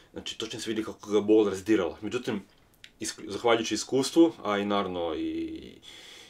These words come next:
i svom karakteru, znači karizmi, on je znao to kontrolirati, jer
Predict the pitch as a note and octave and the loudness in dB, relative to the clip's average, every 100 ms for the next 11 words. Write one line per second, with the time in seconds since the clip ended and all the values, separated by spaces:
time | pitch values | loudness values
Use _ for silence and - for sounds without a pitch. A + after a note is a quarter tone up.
0 | _ F#2+ - G2+ G2+ G#2+ G#2 A#2+ - B2 | _ -8 -2 -2 -2 -2 0 0 0 2
1 | G#2+ F#2+ - - G2+ B2 D3+ D3 C#3 B2+ | 2 0 -6 -6 -4 -2 -2 -2 -2 -2
2 | A2 B2+ B2+ B2 A#2 G2+ F#2 F#2+ G2 A2 | 0 2 2 -2 -6 -6 -2 2 2 0
3 | D3 - G#2+ G#2 | -4 -8 0 0